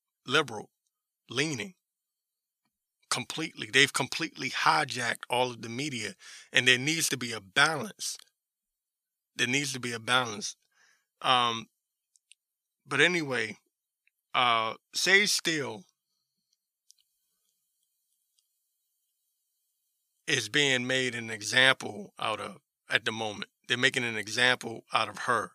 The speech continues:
Excuse me. That's what I was trying to say. Um, so many thoughts be running through my head sometimes. Um, I don't even know just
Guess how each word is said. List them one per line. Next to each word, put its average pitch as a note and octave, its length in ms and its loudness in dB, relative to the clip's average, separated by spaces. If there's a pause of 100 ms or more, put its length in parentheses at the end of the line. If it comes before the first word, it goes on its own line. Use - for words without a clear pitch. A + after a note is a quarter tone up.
(140)
Excuse G#2+ 360 -6
me. G2 80 -20 (220)
That's A#2 180 -6
what A#2 100 -6
I G#2+ 40 -4
was F#2 120 -6
trying G#2 200 -6
to G2 60 -10
say. - 180 -8 (1200)
Um, A2 480 0 (520)
so - 160 4
many C#3+ 160 4
thoughts B2+ 320 2
be A2+ 140 -6
running G#2+ 300 -2
through A#2 120 -6
my G#2+ 160 -2
head A2 280 -2
sometimes. G#2 640 -4 (1120)
Um, G#2 440 -4 (800)
I A#2 60 2
don't A#2 180 2
even G#2+ 260 -4
know G#2+ 280 -2 (280)
just - 440 -4